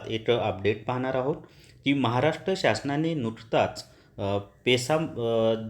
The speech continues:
मध्ये येणारे जे जिल्हे आहेत, त्या पेसा जिल्ह्यातील सतरा सवर्गातील,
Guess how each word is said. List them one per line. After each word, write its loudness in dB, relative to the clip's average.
मध्ये 0
येणारे 2
जे -2
जिल्हे 2
आहेत, 2
त्या 0
पेसा 0
जिल्ह्यातील 0
सतरा 0
सवर्गातील, 0